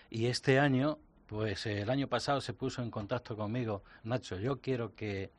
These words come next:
que seas tú el nuevo escultor que haga los premios". El día dos de abril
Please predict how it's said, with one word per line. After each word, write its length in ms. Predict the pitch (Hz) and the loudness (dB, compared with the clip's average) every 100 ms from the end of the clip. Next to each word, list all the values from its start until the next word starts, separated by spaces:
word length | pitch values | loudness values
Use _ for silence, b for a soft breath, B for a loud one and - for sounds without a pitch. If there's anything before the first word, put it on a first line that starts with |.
| - | -16
que 120 | 101 | -8
seas 320 | - 127 - | -4 -4 -4
tú 240 | - 135 110 | -4 -2 0
el 120 | 95 | 0
nuevo 280 | 120 131 117 | -2 -2 -2
escultor 640 | - - 101 - 113 113 - b b - | -6 -8 -8 -2 -2 -2 -6 b b -4
que 120 | 107 | 0
haga 160 | 107 | 0
los 220 | 107 95 - | 0 -4 -6
premios". 600 | 104 98 82 73 - - b b b b b b - | -4 -4 -6 -10 -14 -18 b b b b b b 2
El 720 | 135 123 127 127 127 123 120 | 6 8 8 6 4 2 2
día 200 | 123 160 | 4 6
dos 400 | 143 165 143 - | 8 8 6 2
de 80 | 120 | 2
abril 380 | 123 123 143 123 | 4 4 4 2